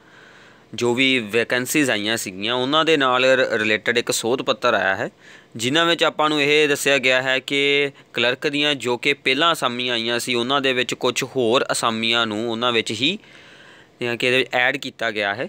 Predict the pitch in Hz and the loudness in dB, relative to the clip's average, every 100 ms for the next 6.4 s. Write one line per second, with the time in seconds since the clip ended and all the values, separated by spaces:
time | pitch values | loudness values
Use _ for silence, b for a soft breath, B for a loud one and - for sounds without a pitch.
0 | _ - 131 151 151 160 139 135 127 120 | _ -10 -4 0 4 4 4 2 2 0
1 | 139 117 117 135 139 127 110 - 101 101 | -4 -4 -2 0 2 2 0 -2 -2 -4
2 | 101 120 117 117 120 110 101 117 120 120 | -2 0 0 0 -6 -2 0 2 2 0
3 | 117 - 131 123 143 151 - 104 104 107 | -2 -4 -4 -2 0 0 0 -4 -4 -2
4 | 104 107 120 139 _ B B B B B | 0 0 0 -4 _ B B B B B
5 | 113 123 131 165 120 - 101 92 127 _ | -2 -2 0 -2 -4 -10 -8 -6 -10 _
6 | _ - 139 | _ -10 -6